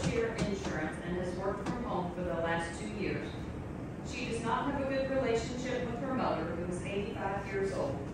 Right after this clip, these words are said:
a drunkard most of Minnie's life, and lives in another state. She states that her mother is new age.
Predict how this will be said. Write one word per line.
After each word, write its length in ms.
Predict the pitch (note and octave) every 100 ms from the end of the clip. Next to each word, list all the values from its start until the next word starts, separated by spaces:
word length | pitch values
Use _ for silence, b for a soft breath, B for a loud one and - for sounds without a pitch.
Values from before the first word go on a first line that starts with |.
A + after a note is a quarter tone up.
| - - -
a 120 | F#3+
drunkard 540 | G3+ A3 B3+ E3+ E3+
most 280 | F3+ G3 G3+
of 180 | - G3
Minnie's 340 | F3+ F3+ F3 F3+
life, 260 | E3+ E3+ - -
and 180 | F3+ F3+
lives 220 | F3+ F3+
in 160 | F3+ F3
another 300 | E3 D#3+ D#3
state. 340 | - - - - - - - - - - - -
She 140 | - -
states 360 | B3 B3 B3
that 240 | A#3+ A3 -
her 120 | G#3
mother 380 | G3+ G#3+ F#3 F3+
is 140 | F3 -
new 180 | G3 A3 F3
age. 220 | D#3 -